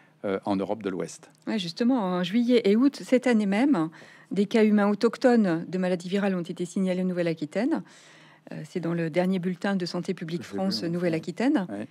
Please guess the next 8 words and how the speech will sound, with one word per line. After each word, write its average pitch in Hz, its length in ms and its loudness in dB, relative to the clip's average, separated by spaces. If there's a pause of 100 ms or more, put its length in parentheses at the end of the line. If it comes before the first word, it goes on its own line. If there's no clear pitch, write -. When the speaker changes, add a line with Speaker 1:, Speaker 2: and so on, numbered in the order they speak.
(140)
Speaker 2:
Les 196 100 2
coupables 233 340 2
identifiés 214 720 0
sont 190 260 -4
le 170 260 0
virus 180 440 -2
de, 165 400 -4 (200)
de, 156 200 -8